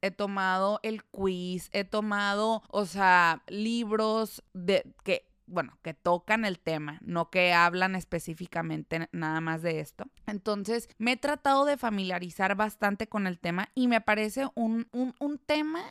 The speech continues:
de esos que te abren, psh, la mente, ¿ok? ¿Por qué? Porque una vez que lo entiendes y entiendes de dónde viene, a mí es, esto es algo que me ha servido muchísimo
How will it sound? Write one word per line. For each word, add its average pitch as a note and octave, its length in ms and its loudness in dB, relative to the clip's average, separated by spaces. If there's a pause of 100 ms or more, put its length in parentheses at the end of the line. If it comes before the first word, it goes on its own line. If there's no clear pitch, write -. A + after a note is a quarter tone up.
(140)
de A#3+ 220 2
esos C#4 280 -4
que B3 180 -2
te G#3 300 -2
abren, A3 480 -2
psh, - 460 -8 (160)
la F3+ 220 0
mente, E3+ 520 -8
¿ok? D#3+ 220 -8 (260)
¿Por C4+ 260 8
qué? D#4 420 -2 (160)
Porque C4 260 -2
una D4+ 200 0
vez G4+ 260 -8
que - 160 -6
lo E4 120 0
entiendes G#3 840 -2
y A3 140 0
entiendes A3 520 0
de B3 120 2
dónde F#3+ 340 2
viene, E3+ 560 -6
a G#3 100 2
mí A#3 180 2
es, B3+ 220 -6
esto B3 260 2
es B3+ 80 -4
algo C4+ 200 -4
que B3 140 -4
me G3+ 100 -4
ha G3 60 -4
servido G#3 540 -4
muchísimo G#3+ 840 -4